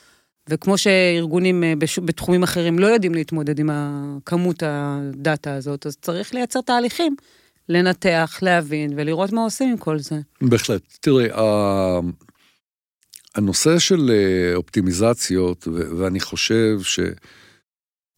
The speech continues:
Speaker 2: שכל חברה מגיעה באיזושהי נקודה למקום שבו מעבר ל-, למכור יותר,
Speaker 1: כן.
Speaker 2: היא מתחילה להסתכל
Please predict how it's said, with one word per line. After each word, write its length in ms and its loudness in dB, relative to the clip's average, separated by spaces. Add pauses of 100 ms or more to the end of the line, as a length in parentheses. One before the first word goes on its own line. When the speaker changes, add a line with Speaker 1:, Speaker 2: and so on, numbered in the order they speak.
(120)
Speaker 2:
שכל 560 4
חברה 600 -2 (880)
מגיעה 460 0
באיזושהי 540 2
נקודה 920 -2 (160)
למקום 960 -2 (520)
שבו 460 2
מעבר 640 0
ל-, 460 0
למכור 720 2
יותר, 420 -4 (500)
Speaker 1:
כן. 240 -4 (100)
Speaker 2:
היא 80 -6
מתחילה 420 -2
להסתכל 600 0